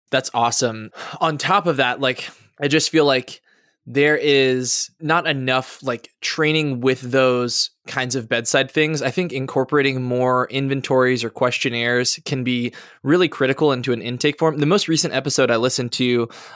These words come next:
of Dose of Dizzy was on case history. And in our case history is always a question along the lines of, "Do you have dizziness or imbalance?" Or it might have even said, we also have something about, "Do you have a history of falls?"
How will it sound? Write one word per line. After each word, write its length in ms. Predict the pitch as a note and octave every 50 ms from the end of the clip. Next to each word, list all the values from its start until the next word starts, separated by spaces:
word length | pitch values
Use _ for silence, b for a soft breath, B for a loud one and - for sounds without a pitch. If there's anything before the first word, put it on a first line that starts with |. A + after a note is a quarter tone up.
| B -
of 180 | C3 C3 A#2+
Dose 200 | B2+ C#3+ - -
of 60 | C3+
Dizzy 220 | B2 C#3 B2+ C3+ B2+
was 160 | B2+ B2+ C3
on 120 | B2 A#2
case 260 | - - B2 B2+ - -
history. 520 | D#3 - - E3+ E3 E3 E3 E3+ D#3+ B B B B B B B B B B B B B _ _
And 340 | D3 D3 C#3+ C#3+ C#3+ C#3 C3 - - _ _ _ _ _ _ - - -
in 120 | F3+ G3
our 100 | G3+ G#3
case 200 | G3+ G#3 F#3 -
history 200 | - - - E3
is 80 | C3+ -
always 280 | - C#3+ D3 D#3 C3 B2+
a 60 | A#2+
question 400 | - - C3 B2+ - - D3+ C#3+
along 520 | A#2+ C3+ B2 A#2+ B2+ B2 B2+ B2+ C3 B2
the 80 | B2+ B2
lines 380 | A#2+ A#2 A#2 A#2 A#2+ B2+ A#2+
of, 320 | C3+ B2+ B2+ B2+ B2 A#2+ A#2
"Do 120 | B2 C3
you 200 | B2 A#2+ C3 B2
have 400 | B2+ B2 A#2+ A#2+ A#2 B2 A#2 A#2
dizziness 640 | A#2+ C3+ B2 B2 B2+ B2 A#2+ A#2+ A#2 A#2 - - -
or 300 | C3 B2 A#2 A#2 A2 - _ _ - _ _
imbalance?" 720 | C3+ B2 B2 A2+ B2 A#2 A#2+ A#2+ B2 A#2+ A#2+ - - - -
Or 420 | C3 B2 B2 A#2+ A#2 A#2 A#2 B B B B B B B B -
it 100 | C#3+ D3
might 120 | E3+ F3+
have 80 | F#3+ F3+
even 140 | E3+ D#3 C#3
said, 240 | E3+ - D3 D3 A2+ C#3+
we 140 | C3+ D3+ D#3+
also 160 | D3+ - D3
have 120 | D3 -
something 180 | - C3+ C3 B2+
about, 160 | B2 A#2+ A#2
"Do 60 | B2
you 20 | B2
have 100 | A#2 A#2+
a 40 |
history 240 | B2+ A#2 - B2+ A#2
of 80 | A2+ -
falls?" 580 | - - A#2 A#2 A#2 A2+ A#2 B2 B2 - -